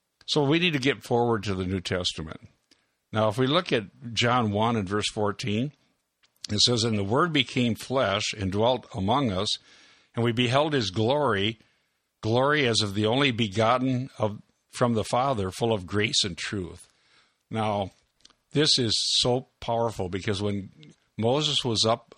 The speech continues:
on Mount Sinai, God revealed himself as the one who's full of hesed and emeth, which would be covenant faithfulness and truth.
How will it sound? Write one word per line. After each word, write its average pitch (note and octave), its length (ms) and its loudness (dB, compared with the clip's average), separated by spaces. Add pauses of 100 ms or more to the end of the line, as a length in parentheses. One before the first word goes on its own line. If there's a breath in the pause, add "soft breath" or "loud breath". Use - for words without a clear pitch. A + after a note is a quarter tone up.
(100)
on G#2 120 -4
Mount G#2 200 -2
Sinai, F#2+ 680 -2 (920 soft breath)
God A#2+ 460 2 (400)
revealed A2 380 0
himself F#2+ 500 0
as F2+ 160 -2
the G2+ 80 -2
one G#2 260 0
who's F#2+ 200 -4
full G2+ 200 0
of F2 200 -4 (160)
hesed A2 640 2 (520)
and G#2+ 140 0
emeth, G2 720 -2 (640)
which G#2 200 -2
would G#2 120 -2
be C#3+ 140 -8
covenant A#2+ 540 0 (100)
faithfulness G#2 680 -2
and F#2 100 -6
truth. G2+ 540 -2